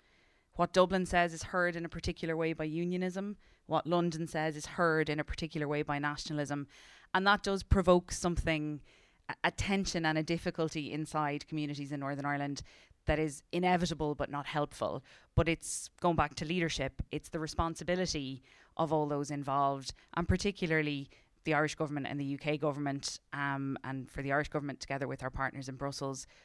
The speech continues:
to find a way to make it work. But there's no point in pretending that it's easy, because it's not.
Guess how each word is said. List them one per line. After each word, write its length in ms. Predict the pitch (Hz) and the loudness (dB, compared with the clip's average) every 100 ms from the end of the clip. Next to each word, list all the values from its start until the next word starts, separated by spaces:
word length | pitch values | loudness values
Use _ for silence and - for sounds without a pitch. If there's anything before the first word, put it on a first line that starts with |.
| _ - | _ -10
to 100 | - | 4
find 460 | 185 190 196 185 | 8 10 8 4
a 40 | 151 | 0
way 160 | 123 | -4
to 140 | 131 135 | -6 -6
make 200 | 127 - | -6 -6
it 80 | - | -2
work. 340 | 135 127 - - - - - - _ _ | -2 -4 -8 -14 -16 -20 -18 -18 _ _
But 200 | 156 147 - _ _ - | 4 4 -2 _ _ 2
there's 180 | 165 | 2
no 140 | 160 160 | 4 2
point 220 | 170 156 | 2 0
in 80 | 131 | -2
pretending 460 | 143 147 135 131 | -4 -4 -4 -6
that 140 | 123 123 | -8 -10
it's 140 | - | -10
easy, 260 | 123 - 71 | -12 -12 -12
because 280 | 107 - 110 | -12 -12 -16
it's 160 | - - | -14 -14
not. 200 | - | -12